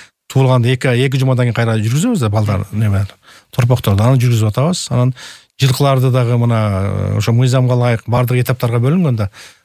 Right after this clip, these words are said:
Мына жылкылар дагы, а, элүү беш проценттен өтүп калды. Буюрса, быйылгы күзү менен жылкылар дагы толук бүтөт.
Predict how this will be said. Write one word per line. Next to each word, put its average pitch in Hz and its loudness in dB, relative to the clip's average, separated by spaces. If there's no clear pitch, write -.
Мына 113 2
жылкылар 123 2
дагы, 117 2
а, 98 -2
элүү 120 2
беш 120 0
проценттен 113 0
өтүп - -4
калды. 151 0
Буюрса, 123 0
быйылгы 117 2
күзү 131 2
менен 113 2
жылкылар 120 0
дагы 107 0
толук 131 0
бүтөт. 147 -2